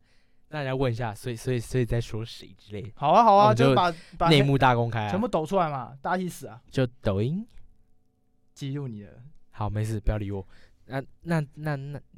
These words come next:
Speaker 1: 所以你，你们，我们平常自己也会打二K啊。你觉得二K那个数值准不准？你自己看的感觉。
Speaker 2: 我干，这我就
Speaker 1: 不是看，自己打。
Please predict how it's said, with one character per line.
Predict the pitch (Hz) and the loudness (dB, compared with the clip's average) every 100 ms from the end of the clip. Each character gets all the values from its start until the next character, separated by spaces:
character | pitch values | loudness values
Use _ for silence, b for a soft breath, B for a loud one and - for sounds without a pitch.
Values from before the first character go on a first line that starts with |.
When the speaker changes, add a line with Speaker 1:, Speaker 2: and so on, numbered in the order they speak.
| 202 | -14
Speaker 1:
所 | - | -6
以 | 175 | -6
你， | 95 - | -6 -8
你 | 110 | -6
们， | 101 98 | -6 -6
我 | 104 107 | -8 -8
们 | |
平 | 113 123 | -6 -6
常 | 117 | -6
自 | 117 | -10
己 | 98 | -14
也 | 92 | -14
会 | 90 | -14
打 | 104 - | -14 -14
二 | 95 90 | -16 -16
K | - 76 | -16 -16
啊。 | 107 - - _ _ | -18 -20 -20 _ _
你 | 127 | 0
觉 | 165 | 0
得 | - | 4
二 | - | 2
K | 147 | 4
那 | 147 | 0
个 | 131 | -2
数 | - 127 | -4 -6
值 | 90 | -6
准 | 95 85 | -16 -16
不 | 92 | -18
准？ | - - - _ _ _ _ _ | -20 -20 -20 _ _ _ _ _
你 | 113 | -8
自 | 117 | -6
己 | 135 | -4
看 | 113 - 101 | -2 -2 -2
的 | |
感 | - - | -6 -14
觉。 | 113 - | -16 -18
Speaker 2:
我 | - - | -14 -10
干， | 139 120 | -10 -6
这 | 151 | -2
我 | |
就 | 143 | 0
Speaker 1:
不 | |
是 | 175 | 2
看， | 175 127 | 2 0
自 | 123 | -6
己 | 131 | -8
打。 | - | -8